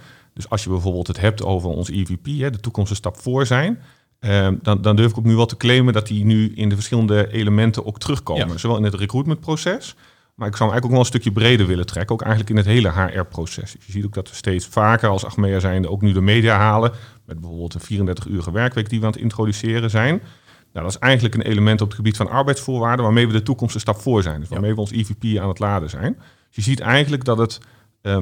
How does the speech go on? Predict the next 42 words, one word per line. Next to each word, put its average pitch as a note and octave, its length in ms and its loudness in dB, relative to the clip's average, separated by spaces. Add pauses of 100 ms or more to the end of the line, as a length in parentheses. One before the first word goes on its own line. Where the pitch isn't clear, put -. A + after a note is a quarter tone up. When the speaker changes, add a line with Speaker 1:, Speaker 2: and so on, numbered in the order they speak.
(100)
Speaker 1:
meer A2+ 440 4
met A2 200 2
elkaar G#2 500 0
praat A#2 340 2
eigenlijk E2 340 -10
als F2 100 -8
het F2+ 80 -8
ware D#2+ 200 -8
wat E2+ 120 -10
Speaker 2:
Ja. D3+ 60 -4
Speaker 1:
we F#2 60 -2
naartoe F2+ 200 -6
zijn. G2+ 100 -2
Dat A#2+ 120 -4
is A#2 60 -2
wel A#2 80 2
heel G#2 140 4
erg F#2+ 120 -2
gaaf. B2 320 -2 (340)
En A#2+ 120 2
ik A2 60 4
denk C#3 140 4
ook C#3 100 -4
dat C3+ 100 0
dat C3+ 140 0
wel C3+ 100 2
heel C3 120 6
erg A#2+ 120 2
nodig, A2+ 440 4
eh, - 120 -6 (300)
is A#2 260 0
als - 180 0
je - 60 -4
uiteindelijk G2+ 380 0
die G#2 100 -6
kandidaat G2 400 0
op G2 80 -4
de - 80 -8
arbeidsmarkt F#2 500 -6
wilt F#2 160 -6
overtuigen. F2 580 -2
Want D2+ 200 -8